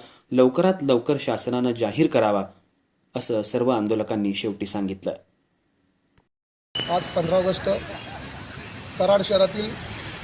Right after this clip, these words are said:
Speaker 2: विविध संघटनेच्या वतीनं लोकशाहीर अण्णाभाऊ साठे यांना भारतरत्न पुरस्कार मिळण्याकरता आम्ही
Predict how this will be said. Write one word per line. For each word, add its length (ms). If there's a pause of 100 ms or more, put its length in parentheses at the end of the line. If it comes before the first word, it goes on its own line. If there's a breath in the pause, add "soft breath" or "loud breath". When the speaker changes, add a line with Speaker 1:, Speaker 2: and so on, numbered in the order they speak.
Speaker 2:
विविध 180
संघटनेच्या 560
वतीनं 320 (1300)
लोकशाहीर 360
अण्णाभाऊ 360
साठे 240
यांना 180
भारतरत्न 520
पुरस्कार 460
मिळण्याकरता 580
आम्ही 300